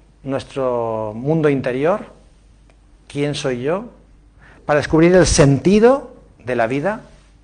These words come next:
y para descubrir cómo la conciencia, la vida con sentido, la conciencia,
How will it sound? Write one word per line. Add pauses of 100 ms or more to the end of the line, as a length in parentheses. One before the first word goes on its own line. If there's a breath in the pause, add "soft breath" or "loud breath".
(1000 loud breath)
y
para
descubrir (320)
cómo
la
conciencia, (760)
la
vida
con
sentido,
la
conciencia,